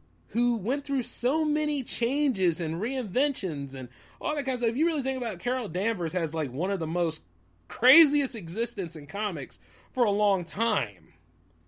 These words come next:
And, I mean, look her up. You probably know then. It's, it's insane that we put so much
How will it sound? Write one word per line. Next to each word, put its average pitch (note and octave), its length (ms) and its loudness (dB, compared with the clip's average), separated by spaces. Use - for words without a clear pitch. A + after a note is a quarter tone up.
And, F#3 160 2
I A3+ 100 2
mean, F#3 160 2
look G3+ 180 0
her F3 200 4
up. B2 200 0
You C3 100 -6
probably D#3+ 380 0
know F3 260 2
then. B2 440 -4
It's, D#3 280 -14
it's - 220 -12
insane D3+ 580 -8
that D3 160 2
we E3 100 0
put D#3+ 180 -4
so F3 200 -2
much D#3+ 520 -2